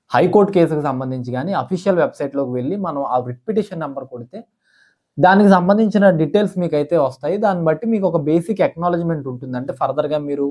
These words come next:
స్టెప్స్ ఏం జరుగుతున్నాయి ఏంటనేది చూడాలంటే మీకు ఈజీ అవుతుందని చెప్పి నేను మెన్షన్ చేస్తున్నాను. అంటే ఒట్టి మాటలుగా కాదు కదా, మీకు కూడా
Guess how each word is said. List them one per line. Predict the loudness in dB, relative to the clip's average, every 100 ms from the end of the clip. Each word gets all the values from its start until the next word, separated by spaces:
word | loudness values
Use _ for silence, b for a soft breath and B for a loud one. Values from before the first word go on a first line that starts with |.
| -6
స్టెప్స్ | _ -14 -12 -8
ఏం | -6 -4
జరుగుతున్నాయి | -4 -4 -6
ఏంటనేది | -8 -10 -12 -14
చూడాలంటే | -10 -6 -4 -4 -6 -8 -4
మీకు | -2 0 0
ఈజీ | 0 2 6
అవుతుందని | 6 4 -8 -6
చెప్పి | -8 -6
నేను | -6 -4
మెన్షన్ | -6 -8 -10 -8
చేస్తున్నాను. | -8 -10 -18 -18 _ _ _ _ _
అంటే | 4 6
ఒట్టి | 6 6
మాటలుగా | 4 4 4 4
కాదు | 4 2
కదా, | 2 0
మీకు | -2 -4 -2
కూడా | 2